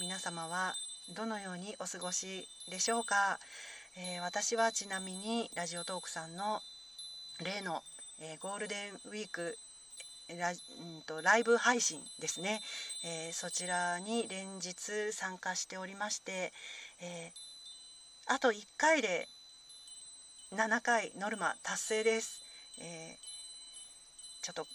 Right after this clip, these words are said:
頑張ってやってきたんですけれども、大体が、あのー、今回深夜の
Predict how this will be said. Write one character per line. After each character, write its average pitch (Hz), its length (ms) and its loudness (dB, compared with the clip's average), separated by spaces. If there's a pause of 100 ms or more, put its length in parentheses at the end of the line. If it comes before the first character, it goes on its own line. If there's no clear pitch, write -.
(160)
頑 165 180 0
張 175 80 4
っ - 80 4
て 151 200 0 (240)
や 160 160 -4
っ - 40 -8
て 170 120 -8
き - 60 -10
た 175 140 -2
ん 151 60 -6
で 147 80 -8
す - 100 -4
け 156 100 -6
れ 147 100 -6
ど - 100 -8
も、 175 400 -2
大 185 220 -2
体 285 240 6
が、 185 440 4
あ 160 140 -2
の 50 840 -8
ー、 - 40 -10
今 - 180 -2
回 165 380 -2 (380)
深 247 440 2
夜 196 120 0
の 165 360 -4